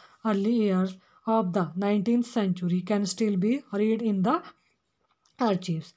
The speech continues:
You can also study the notes and reports that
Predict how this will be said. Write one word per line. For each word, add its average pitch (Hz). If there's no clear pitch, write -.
You 254
can 240
also 214
study 202
the 214
notes 214
and 190
reports 214
that 185